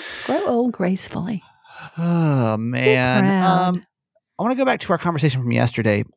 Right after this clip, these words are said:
Speaker 2: really quick
Speaker 1: Okay.
Speaker 2: before we move on, because we were talking about, uh, the Ask My Mom, about the woman that had a n-, neighbor kid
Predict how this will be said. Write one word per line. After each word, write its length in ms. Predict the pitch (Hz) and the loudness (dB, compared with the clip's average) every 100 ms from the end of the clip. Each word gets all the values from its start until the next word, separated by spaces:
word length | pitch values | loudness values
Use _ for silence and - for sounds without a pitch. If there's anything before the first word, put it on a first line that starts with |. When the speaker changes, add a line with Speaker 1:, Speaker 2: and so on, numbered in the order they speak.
| _ _ - | _ _ -4
Speaker 2:
really 140 | 147 | -2
quick 160 | 139 127 | 0 -4
Speaker 1:
Okay. 40 | |
Speaker 2:
before 180 | - 131 | -4 -2
we 40 | 123 | 0
move 180 | 120 117 | 2 2
on, 240 | 113 117 | 2 0
because 560 | 120 - 120 113 113 - _ _ _ _ _ _ _ _ _ _ _ _ - | -2 0 2 2 -2 -10 _ _ _ _ _ _ _ _ _ _ _ _ -8
we 60 | 143 | -4
were 40 | 139 | -2
talking 320 | 160 170 165 | 0 -2 -2
about, 460 | 123 107 110 - - - _ _ _ _ _ _ _ _ _ - | 0 2 0 -2 -14 -20 _ _ _ _ _ _ _ _ _ -2
uh, 260 | 107 98 | 0 0
the 400 | - 107 98 - - | 0 0 0 -2 -2
Ask 220 | 110 - | -2 0
My 80 | 117 | 0
Mom, 480 | 107 107 107 113 117 - | 2 2 0 -4 -8 -6
about 440 | 110 101 95 - _ | 0 2 2 -2 _
the 80 | 113 | 0
woman 260 | 117 110 104 | 2 2 0
that 220 | 110 - _ _ _ _ _ - | 0 -2 _ _ _ _ _ 0
had 260 | 120 113 | 2 2
a 40 | 104 | 0
n-, 360 | - - 71 - - - | -4 -8 -10 -12 -20 -12
neighbor 800 | 123 127 131 131 117 117 117 120 - | -6 0 0 0 -2 -2 -4 -6 -4
kid 500 | - 117 101 110 | 2 4 2 0